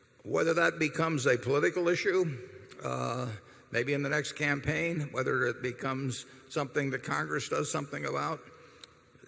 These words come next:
the, Congress has the power to change that ratio very quickly. Corporate tax rates not that long ago were fifty-two percent, and now they're thirty-five percent, and a whole lot of companies get by with paying twenty percent or less.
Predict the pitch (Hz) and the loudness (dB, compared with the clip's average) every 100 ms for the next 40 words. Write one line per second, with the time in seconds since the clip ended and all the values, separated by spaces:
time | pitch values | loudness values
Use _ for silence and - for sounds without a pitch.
0 | - - 151 151 165 208 185 - 160 - | -6 0 0 2 0 2 2 2 2 0
1 | 127 160 180 127 120 123 - 127 - 180 | -2 0 2 4 4 2 -2 -4 -2 -2
2 | 202 170 123 139 131 147 175 - 117 90 | 0 0 0 0 2 2 2 2 -2 -2
3 | 110 101 - - - - 110 156 175 151 | -6 -8 -14 -20 -20 -16 0 4 4 2
4 | 147 202 - 101 - - 185 180 - 170 | 0 -2 0 -4 -2 2 2 2 2 2
5 | 156 139 131 131 147 143 165 147 131 123 | 2 2 2 2 -2 -2 -2 -2 -2 -2
6 | 113 123 127 120 147 135 127 - 175 147 | 0 0 2 2 2 0 -2 0 2 2
7 | 139 151 143 127 127 131 127 139 135 127 | 0 -2 -2 -2 0 2 4 4 2 2
8 | 139 156 - 117 127 135 127 113 135 131 | 2 2 0 -2 0 0 0 2 2 4
9 | 131 135 131 117 127 117 117 - 107 117 | 0 0 -2 -2 -2 0 -2 0 0 0
10 | 113 - 127 127 170 190 147 117 117 104 | 0 0 0 0 -2 0 0 0 0 -2
11 | 98 92 92 - | -4 -6 -6 -8